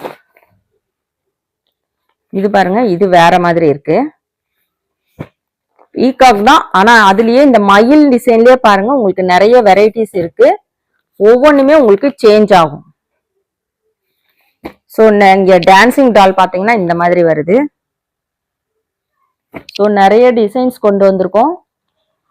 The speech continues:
உங்களுக்கு பார்டர் டிசைன்ஸ் வேரி ஆகும். இங்க பாருங்க, இது நல்ல ஒரு பாக்ஸ்ல உங்களுக்கு எலிஃபண்ட், அஹ், இந்த பீகாக்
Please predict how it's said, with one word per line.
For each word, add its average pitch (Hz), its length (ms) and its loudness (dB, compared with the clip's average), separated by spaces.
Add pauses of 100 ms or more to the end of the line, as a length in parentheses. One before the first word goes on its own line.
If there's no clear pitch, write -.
(200)
உங்களுக்கு 214 300 0
பார்டர் 220 500 4
டிசைன்ஸ் 226 440 -2
வேரி 185 360 2
ஆகும். 185 360 0 (460)
இங்க 190 100 -6
பாருங்க, 180 340 -2 (1040)
இது 196 140 -4
நல்ல 202 320 0
ஒரு 220 240 2 (380)
பாக்ஸ்ல 220 640 2
உங்களுக்கு 226 420 0 (420)
எலிஃபண்ட், 240 600 2 (540)
அஹ், 190 260 -2
இந்த 175 200 0 (420)
பீகாக் 247 540 0